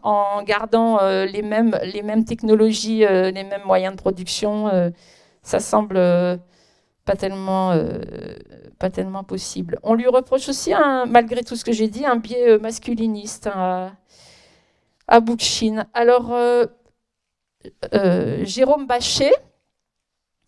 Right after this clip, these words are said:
il est né à Villeneuve-les-Avignon, pas loin de chez, pas loin de chez nous. Là, j'essaie de le contacter, mais j'arrive pas parce qu'il enseigne au Chiapas. Donc, je sais pas. Puis, euh, alors, euh, donc il a écrit, euh, Jérôme Bachet, il a écrit, euh,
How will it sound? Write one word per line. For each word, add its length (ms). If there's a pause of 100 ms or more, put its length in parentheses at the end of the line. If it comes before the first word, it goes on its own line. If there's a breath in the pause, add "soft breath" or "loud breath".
(280)
il 160
est 80
né 160
à 200
Villeneuve-les-Avignon, 920
pas 120
loin 200
de 60
chez, 240
pas 180
loin 160
de 40
chez 160
nous. 160
Là, 120
j'essaie 260
de 60
le 80
contacter, 500
mais 260 (240)
j'arrive 360
pas 160
parce 160
qu'il 280
enseigne 320
au 60
Chiapas. 600
Donc, 80 (160)
je 80
sais 40
pas. 240 (720 soft breath)
Puis, 120
euh, 120 (500 loud breath)
alors, 340 (120)
euh, 400 (240)
donc 240
il 80
a 80
écrit, 540
euh, 240
Jérôme 320
Bachet, 420
il 80
a 60
écrit, 480
euh, 260